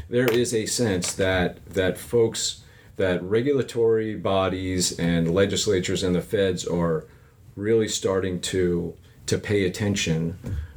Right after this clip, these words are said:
um, in a mindful way on,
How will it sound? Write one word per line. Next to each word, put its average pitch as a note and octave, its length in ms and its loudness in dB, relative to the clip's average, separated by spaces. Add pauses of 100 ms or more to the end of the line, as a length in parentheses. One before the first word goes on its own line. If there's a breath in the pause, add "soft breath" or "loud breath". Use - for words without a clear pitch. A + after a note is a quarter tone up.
(100)
um, F2 380 2
in F#2 140 -2
a E2+ 140 2
mindful F#2 680 0
way D#2+ 380 2
on, - 520 -6